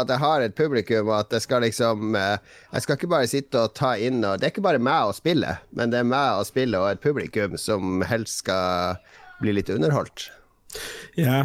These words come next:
Speaker 2: det, det er jo definitivt noe. Det er noe som gjør at, eh,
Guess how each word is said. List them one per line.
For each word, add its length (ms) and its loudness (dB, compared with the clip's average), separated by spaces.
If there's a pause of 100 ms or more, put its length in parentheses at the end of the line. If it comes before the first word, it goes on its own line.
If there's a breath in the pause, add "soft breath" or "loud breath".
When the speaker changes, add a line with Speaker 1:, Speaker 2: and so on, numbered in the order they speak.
Speaker 2:
det, 220 2
det 100 4
er 160 2
jo 320 2
definitivt 540 0
noe. 100 2
Det 80 2
er 80 2
noe 240 0
som 220 2 (100)
gjør 380 0
at, 240 -16 (340)
eh, 300 2